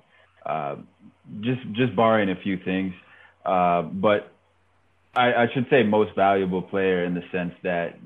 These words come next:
offensively they rely on him a bit more, um, at the end of games as of, as of late,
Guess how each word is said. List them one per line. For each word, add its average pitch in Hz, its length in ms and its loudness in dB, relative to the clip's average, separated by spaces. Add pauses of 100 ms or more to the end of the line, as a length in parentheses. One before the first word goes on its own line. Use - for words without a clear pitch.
(140)
offensively 90 680 -4
they 87 120 -2
rely 85 400 -2
on 82 140 -4
him 82 140 -8
a 80 60 -10
bit 80 280 -6
more, 82 460 -6 (280)
um, 80 400 -12 (500)
at 85 160 -8
the - 100 -4
end 92 160 -4
of 85 140 -10
games 87 380 -6
as 92 200 0
of, 82 220 -8
as 98 180 0
of 82 160 -10
late, 85 340 -4